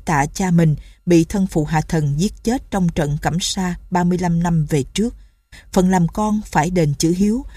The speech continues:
thần không thể làm trọn chữ trung. Mong bệ hạ tha tội, sau khi thần chết, xin bệ hạ không tra cứu hình sự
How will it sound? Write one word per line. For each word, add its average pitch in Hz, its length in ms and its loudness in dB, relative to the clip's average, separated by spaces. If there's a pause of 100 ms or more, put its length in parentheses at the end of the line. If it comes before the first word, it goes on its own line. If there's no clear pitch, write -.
(200)
thần 208 140 2
không 226 200 0
thể 190 180 0
làm 180 240 0
trọn 147 360 -2
chữ 165 180 -2 (100)
trung. 185 220 4 (500)
Mong 185 260 4
bệ 160 160 2
hạ 160 300 2
tha 196 160 -4
tội, 156 400 0 (280)
sau - 200 0
khi 185 220 -2
thần 156 240 -2
chết, 226 280 -4 (280)
xin 220 220 4
bệ 180 120 4
hạ 170 280 2
không 214 240 -2
tra 202 180 -4
cứu 208 300 -2
hình 220 220 0
sự 151 360 0